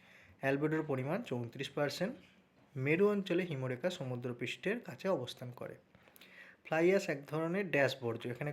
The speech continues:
কঠিন বর্জ্য লিখতে পারো বা তোমরা লিখতে পারো পুনর্নবীনকরণযোগ্য বর্জ্য। উপগ্রহ চিত্রে ক্ষুদ্রতম একককে বলা হয় পিক্সেল, পুরো কথা পিকচার এলিমেন্ট। দীর্ঘতম জাতীয় সড়ক এনএইচ ফর্টি ফোর।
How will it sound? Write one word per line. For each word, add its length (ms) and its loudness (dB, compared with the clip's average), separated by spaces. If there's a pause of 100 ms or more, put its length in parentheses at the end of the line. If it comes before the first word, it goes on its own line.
কঠিন 300 -2
বর্জ্য 240 0
লিখতে 340 -2
পারো 320 -2 (520)
বা 140 6
তোমরা 300 0
লিখতে 300 -2
পারো 200 0
পুনর্নবীনকরণযোগ্য 1500 0
বর্জ্য। 400 2 (1200)
উপগ্রহ 480 4
চিত্রে 400 -4
ক্ষুদ্রতম 580 -4
একককে 380 -4
বলা 200 -2
হয় 120 -4
পিক্সেল, 440 -4 (300)
পুরো 140 -2
কথা 380 -4
পিকচার 520 -2
এলিমেন্ট। 640 -4 (1040)
দীর্ঘতম 500 0
জাতীয় 300 2
সড়ক 400 0 (220)
এনএইচ 380 -2
ফর্টি 340 -4
ফোর। 340 -2